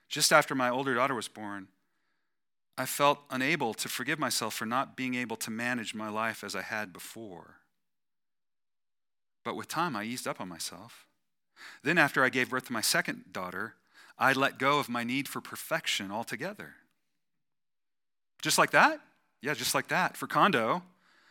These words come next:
this change didn't occur out of necessity. It came with a heart check. She saw her kids as a new spark of joy. More than that, an enduring flame, even though it made staying ahead of cleaning more difficult.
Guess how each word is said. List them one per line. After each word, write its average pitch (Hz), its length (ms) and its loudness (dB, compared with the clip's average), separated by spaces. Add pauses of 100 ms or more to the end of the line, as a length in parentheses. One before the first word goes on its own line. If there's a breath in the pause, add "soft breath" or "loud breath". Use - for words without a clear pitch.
(240 soft breath)
this 156 200 6
change 170 380 4
didn't 151 220 0
occur 151 300 4
out 135 120 10
of 113 60 -4
necessity. 117 920 0 (1300)
It - 100 -12
came 196 220 -4
with 160 120 -2
a 104 40 -4
heart - 300 2
check. - 560 -4 (1040 loud breath)
She - 240 6
saw 190 340 8
her 160 140 4
kids 156 680 4
as 127 120 -4
a 123 100 0
new 147 460 4
spark - 440 0
of 104 120 -10
joy. 117 520 -4 (680 loud breath)
More 208 300 12
than 147 200 -2
that, 104 360 -6 (140)
an 127 100 -2
enduring 135 420 6
flame, 135 600 0 (280 loud breath)
even 254 380 8
though 202 140 10
it 185 100 4
made 170 220 4
staying 185 380 6
ahead 160 280 6
of 143 100 -2
cleaning 170 380 0
more 139 160 4
difficult. 131 480 -2